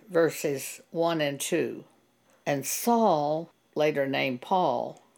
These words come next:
yet breathing out threatenings and slaughter against the disciples of the Lord, went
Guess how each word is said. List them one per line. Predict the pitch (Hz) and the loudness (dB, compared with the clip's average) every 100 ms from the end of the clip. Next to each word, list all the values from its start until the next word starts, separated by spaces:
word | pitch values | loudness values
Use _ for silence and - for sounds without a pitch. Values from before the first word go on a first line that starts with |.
| _ _ _ _ _ - - - _ | _ _ _ _ _ -20 -20 -20 _
yet | - 170 165 - | 2 4 4 2
breathing | 185 247 254 233 190 - | 4 6 6 2 0 -4
out | - 180 170 - | -4 -2 -2 -6
threatenings | - 202 202 - 156 147 139 165 | -6 0 0 0 -4 -4 -2 -2
and | 156 156 | -2 -2
slaughter | - 185 185 175 139 135 135 135 | -6 -2 0 0 2 0 0 -4
against | 131 160 160 - - | -2 0 0 -4 -6
the | 139 | -4
disciples | 139 131 - 196 214 214 180 160 - - | -4 -6 -2 0 0 0 0 0 -8 -6
of | 156 151 147 | -2 -2 0
the | 143 | -2
Lord, | 151 165 160 113 117 147 _ _ _ _ _ _ _ _ | 2 2 2 0 -4 -10 _ _ _ _ _ _ _ _
went | 175 220 226 | 0 2 2